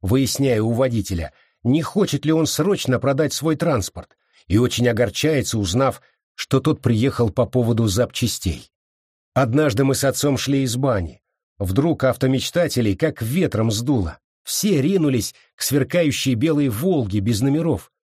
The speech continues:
медленно свернувшей с Бакунинской улицы в Гавриков переулок и остановившейся у заправки на Спартаковской площади. Впереди бежали, придерживая руками кепки, усатые грузины.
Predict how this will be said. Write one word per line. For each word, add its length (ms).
медленно 640
свернувшей 640
с 80
Бакунинской 720
улицы 520
в 120
Гавриков 500
переулок 540
и 180
остановившейся 960
у 80
заправки 560
на 120
Спартаковской 680
площади. 560
Впереди 520
бежали, 560
придерживая 640
руками 380
кепки, 400
усатые 500
грузины. 680